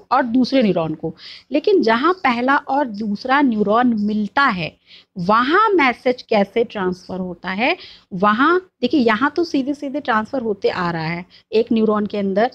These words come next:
फिर दूसरे के अंदर, लेकिन एक से दूसरे को जब ट्रांसफर हो रहा होगा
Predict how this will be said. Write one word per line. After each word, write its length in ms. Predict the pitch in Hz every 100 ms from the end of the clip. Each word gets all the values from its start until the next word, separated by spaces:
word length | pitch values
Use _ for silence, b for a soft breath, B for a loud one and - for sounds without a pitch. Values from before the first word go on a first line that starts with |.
| -
फिर 100 | - 208
दूसरे 440 | 208 - 220 214 - - -
के 60 | 220
अंदर, 300 | 185 170 170 B B -
लेकिन 240 | 247 349 -
एक 220 | 247 302
से 180 | - 339
दूसरे 340 | 247 247 262 277
को 180 | 302 302
जब 180 | 302 302
ट्रांसफर 720 | - 208 196 202 - - 320 302
हो 300 | - 247 285
रहा 360 | 214 185 233 247
होगा 600 | 247 214 208 185 262 208